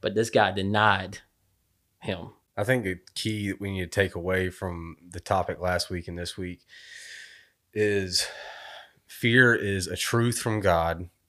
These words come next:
Speaker 2: but it is a lie from the devil. And what I mean by that, there's two parts to that. You can only believe one. You can only believe that fear is a truth from God or that is a lie from the devil, or, uh,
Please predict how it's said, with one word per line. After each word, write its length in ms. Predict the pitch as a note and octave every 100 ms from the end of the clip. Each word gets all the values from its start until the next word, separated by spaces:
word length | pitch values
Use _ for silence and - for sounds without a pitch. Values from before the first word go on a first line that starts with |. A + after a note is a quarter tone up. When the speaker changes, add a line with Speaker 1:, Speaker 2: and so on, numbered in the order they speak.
| _ _ F#2+ _ _ _ _ _
Speaker 2:
but 200 | G2 F#2+
it 80 | F#2
is 100 | F2
a 60 | F2+
lie 320 | F2 F#2 F2+
from 180 | - E2+
the 60 |
devil. 440 | D#2+ E2+ D#2 D2+ G#2+ _ G#2+
And 80 | F#2+
what 80 |
I 60 | G2
mean 260 | G2+ A2+ G2+
by 160 | F2+
that, 220 | F2+ F2+ F2
there's 120 | F2
two 180 | - F#2+
parts 380 | F#2+ F#2 D2+
to 60 | -
that. 220 | F2 F2+ F2
You 60 |
can 100 | A#2
only 140 | C#3 B2+
believe 340 | A2+ A#2 E2+
one. 200 | F2 F2
You 60 | E2+
can 120 | G#2
only 140 | G#2+
believe 300 | G2 G2+ G#2+
that 120 | F2 -
fear 160 | F#2
is 80 | F2
a 40 |
truth 280 | E2 G2+ F2
from 140 | F#2 E2+
God 340 | D#2+ E2 E2 - - - - - - _ _ _ _
or 200 | F#2+ F#2+
that 160 | F2 F2
is 140 | F2
a 60 | E2+
lie 220 | E2 E2
from 180 | - D#2+
the 60 |
devil, 380 | F2 F2+ D#2 - _ _ _ _ _ _ _ - -
or, 240 | G#2 G2 F2+
uh, 200 | F2